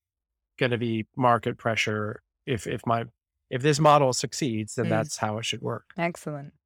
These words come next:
Speaker 2: Now, I have
Speaker 1: <laughs>
Speaker 2: to ask you because, um, if any of my listeners Google you, n-,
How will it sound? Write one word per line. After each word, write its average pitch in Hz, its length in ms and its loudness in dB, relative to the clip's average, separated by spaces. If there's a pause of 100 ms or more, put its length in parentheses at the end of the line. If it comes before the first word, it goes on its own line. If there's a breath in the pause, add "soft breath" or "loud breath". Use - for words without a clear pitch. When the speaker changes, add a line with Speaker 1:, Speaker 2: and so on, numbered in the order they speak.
(380)
Speaker 2:
Now, 190 240 4
I 196 80 2
have 190 220 4
Speaker 1:
<laughs> - 20 -14
Speaker 2:
to 233 80 0
ask 180 380 0
you 147 200 -4
because, 147 800 -4
um, 139 680 -4
if 156 160 -4
any 165 180 2
of 151 80 0
my 147 120 0
listeners 143 380 -6
Google 147 320 0
you, 135 360 -6 (380)
n-, 139 100 -10